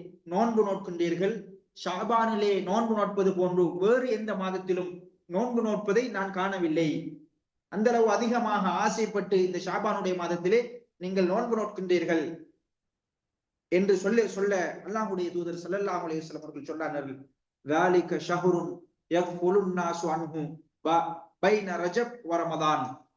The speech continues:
ஒரு மாதம் இருக்கின்றது, ரமதானு-, ரமதானுக்கும் ரஜபுக்கும் இடைப்பட்ட மாதம், நாங்கள் இருக்கின்ற இந்த ஷாபானுடைய மாதம்.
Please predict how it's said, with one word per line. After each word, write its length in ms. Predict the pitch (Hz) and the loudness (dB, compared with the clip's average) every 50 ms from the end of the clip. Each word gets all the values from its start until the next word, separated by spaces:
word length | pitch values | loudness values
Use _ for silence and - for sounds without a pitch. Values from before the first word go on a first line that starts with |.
| _ _ _ _ _ _ _ _ _ _ _ _ _ _ _ _ _ _ | _ _ _ _ _ _ _ _ _ _ _ _ _ _ _ _ _ _
ஒரு 240 | - 170 180 180 190 180 170 160 175 180 165 - - - | 2 4 4 6 6 4 4 2 0 -6 -8 -12 -12 -8
மாதம் 380 | 151 170 190 220 214 220 190 | -4 -2 0 0 0 0 0
இருக்கின்றது, 580 | 185 180 175 165 175 170 156 151 156 143 147 143 131 127 - - - - _ _ _ _ _ _ _ _ _ _ _ _ _ _ _ _ _ _ _ - 151 | 0 0 0 0 0 -2 -2 0 0 0 0 -2 -2 -4 -8 -12 -18 -20 _ _ _ _ _ _ _ _ _ _ _ _ _ _ _ _ _ _ _ 0 2
ரமதானு-, 560 | 160 185 208 214 220 202 202 196 185 180 - - 160 | 4 4 4 4 4 4 4 4 2 0 -2 -2 -2
ரமதானுக்கும் 680 | 165 170 196 202 202 196 190 190 185 190 185 226 247 254 - - - 156 | -2 0 2 2 2 2 2 2 0 0 0 0 -2 -2 -4 -8 -2 0
ரஜபுக்கும் 600 | 170 180 180 233 220 190 185 185 - 180 160 135 127 165 - - _ _ _ _ _ _ _ - | 0 2 2 4 4 4 2 2 0 -6 -8 -8 -10 -14 -18 -20 _ _ _ _ _ _ _ -2
இடைப்பட்ட 600 | 170 180 190 233 247 240 - 220 185 190 202 185 | 0 4 4 4 2 2 -2 -4 -4 -4 -4 -4
மாதம், 380 | 180 160 156 156 139 131 - - | -2 -2 -4 -4 -6 -8 -10 -12
நாங்கள் 200 | 156 156 160 160 | -10 -6 -6 -2
இருக்கின்ற 600 | 170 180 196 190 185 185 180 185 226 254 247 - - | 0 0 0 0 -2 -6 -4 -4 -4 -4 -6 -8 -8
இந்த 140 | 180 185 180 | -8 -8 -6
ஷாபானுடைய 520 | - 185 196 196 196 190 175 165 170 180 180 | -2 -2 -2 0 0 0 -2 0 -2 -2 0
மாதம். 320 | 165 156 147 135 123 - | 0 -2 -2 -4 -6 -8